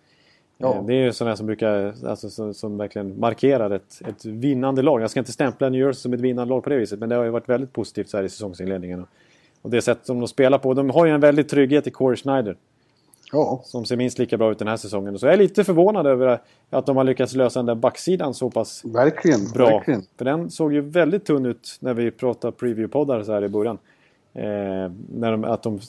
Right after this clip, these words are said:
Speaker 2: tappar sin stora ledande back i Adam Larsson. Men, eh, en
Speaker 1: Mm.
Speaker 2: kille, att de tar in en sån som Johan, Johan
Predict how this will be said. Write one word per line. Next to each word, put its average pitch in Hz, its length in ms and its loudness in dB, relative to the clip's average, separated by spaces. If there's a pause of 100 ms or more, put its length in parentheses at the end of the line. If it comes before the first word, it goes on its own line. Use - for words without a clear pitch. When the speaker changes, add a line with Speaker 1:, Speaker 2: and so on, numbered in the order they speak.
(120)
Speaker 2:
tappar 113 300 -2
sin 131 140 -4
stora 107 360 0
ledande 104 380 0
back 98 260 -2
i - 40 -2
Adam 104 240 -2
Larsson. 123 340 0 (800)
Men, 127 240 0
eh, 123 60 -2
en 123 140 -4
Speaker 1:
Mm. 131 200 -4
Speaker 2:
kille, 131 260 4
att 135 120 0
de 127 160 -6
tar 131 160 -2
in 123 140 0
en 113 80 -6
sån 117 220 -6
som 117 160 -6
Johan, 123 580 0
Johan 139 400 -2